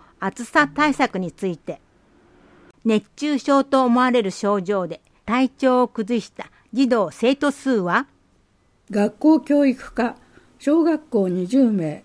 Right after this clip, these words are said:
Speaker 2: 中学校四十二名。
Speaker 1: 熱中症計の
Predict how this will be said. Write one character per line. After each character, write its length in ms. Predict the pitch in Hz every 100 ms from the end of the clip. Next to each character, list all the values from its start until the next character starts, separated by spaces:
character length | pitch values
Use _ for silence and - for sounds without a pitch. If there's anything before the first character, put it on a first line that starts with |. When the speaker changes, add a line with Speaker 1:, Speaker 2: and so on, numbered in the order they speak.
| -
Speaker 2:
中 200 | 262 320
学 280 | 339 320 -
校 240 | 202 180
四 280 | 247 269 220
十 200 | 165 160
二 160 | 185 214
名。 320 | 165 147 - - _ _ _ _ _ - - - - 151 151 - _ _ _ - _ _ - _ -
Speaker 1:
熱 240 | 220 220 _
中 200 | 277 294
症 360 | 269 285 269 269
計 300 | 269 247 240
の 200 | 233